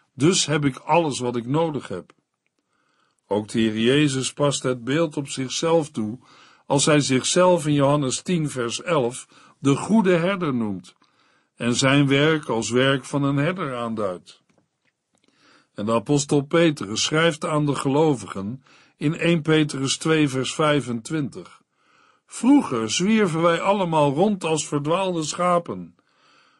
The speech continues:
maar nu bent u teruggekeerd naar de herder, naar hem die onze zielen onder zijn hoede neemt." Ook bij de profeten van het Oude en Nieuwe Testament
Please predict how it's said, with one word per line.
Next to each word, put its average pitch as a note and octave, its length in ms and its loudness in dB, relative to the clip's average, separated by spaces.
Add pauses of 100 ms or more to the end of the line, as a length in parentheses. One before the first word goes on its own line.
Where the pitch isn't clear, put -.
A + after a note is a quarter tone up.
maar A#2 220 2
nu G3 180 4
bent F#3 260 2
u E3+ 140 0
teruggekeerd E3 760 -2
naar D3 240 2
de C#3+ 140 2
herder, D#3 360 2 (300)
naar D3 240 4
hem G3 260 2
die E3+ 180 0
onze D3 300 4
zielen G3 360 2
onder F3 280 0
zijn D#3 260 0
hoede F#3 280 2
neemt." A#2 440 -6 (1300)
Ook E3+ 220 2
bij D#3+ 180 2
de D3 100 0
profeten D3+ 640 2
van C3 160 -2
het B2+ 200 -4
Oude D#3+ 340 4
en C#3+ 160 0
Nieuwe D#3+ 260 -2
Testament D3 720 -6